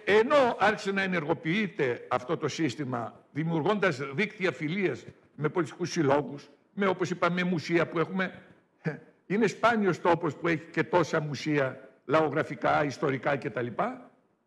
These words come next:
που θα έπρεπε, που προσπαθούμε να δημιουργήσουμε δίκτυα. Ξαφνικά δηλαδή, ενώ υπάρχει μια ροή σε όλα αυτά τα πράγματα, έρχονται από πάνω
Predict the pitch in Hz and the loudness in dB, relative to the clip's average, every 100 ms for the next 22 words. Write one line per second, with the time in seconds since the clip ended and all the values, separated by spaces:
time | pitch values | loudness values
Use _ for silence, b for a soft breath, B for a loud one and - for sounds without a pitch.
0 | _ 196 175 202 233 233 247 - 170 202 | _ -8 -4 -2 -2 -2 -4 -2 -6 -4
1 | 185 190 156 160 240 226 202 185 247 226 | -4 -2 0 0 2 0 0 -2 -2 0
2 | 208 220 247 - 135 104 87 - _ _ | 2 2 -2 -2 -4 -4 -6 -14 _ _
3 | _ - 202 170 214 285 254 196 143 110 | _ 2 2 4 2 4 4 4 2 0
4 | 110 - _ _ _ _ _ _ _ _ | -10 -14 _ _ _ _ _ _ _ _
5 | - 190 269 240 240 240 233 202 190 170 | 0 2 2 2 0 0 0 2 2 2
6 | 208 220 208 196 147 160 147 147 127 151 | 2 2 0 2 0 0 0 2 0 -2
7 | 208 269 262 262 - _ _ _ _ - | -4 -4 -4 -10 -20 _ _ _ _ 2
8 | 233 208 190 175 160 - 160 147 190 277 | 4 4 0 0 -2 2 2 2 0 -2
9 | - | -6